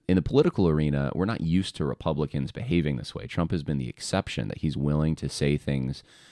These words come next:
that will get him in trouble with the elite class. And, uh, he doesn't care, it seems, what the <laughs> consequences of those things are for him. Uh, he'll say them anyway. And, um,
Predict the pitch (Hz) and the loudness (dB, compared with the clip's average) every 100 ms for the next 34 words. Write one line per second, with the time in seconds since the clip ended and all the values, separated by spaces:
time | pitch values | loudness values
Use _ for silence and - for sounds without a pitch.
0 | - _ 69 65 73 71 80 73 - 69 | -20 _ -2 -2 0 2 2 2 0 0
1 | 76 71 - 67 64 78 - - 60 - | 2 2 0 -2 0 -2 -2 -4 -2 -4
2 | 92 - - _ - _ _ _ 76 73 | -6 -10 -18 _ -20 _ _ _ -2 0
3 | 69 69 - _ 69 67 65 57 - _ | 0 -2 -6 _ -6 -4 -4 -6 -12 _
4 | - 87 80 82 - 107 - - - - | -6 0 2 0 0 0 0 -4 -8 -4
5 | 64 60 67 - - 82 - - - 92 | -4 -2 -4 -2 2 2 2 -12 -2 2
6 | 104 92 - 71 71 67 69 67 - 67 | 2 0 0 -2 0 -2 0 0 0 -2
7 | 65 - 67 65 65 101 80 64 - - | -2 -2 -4 -2 -2 0 0 -2 -8 -20
8 | - - - - 67 - 78 - 78 73 | -20 -20 -20 -6 -4 0 -2 2 2 2
9 | 69 85 73 64 65 71 73 73 - - | 4 2 2 0 -4 -2 0 -2 -4 -16
10 | - - - 87 85 71 | -20 -20 -10 -2 0 0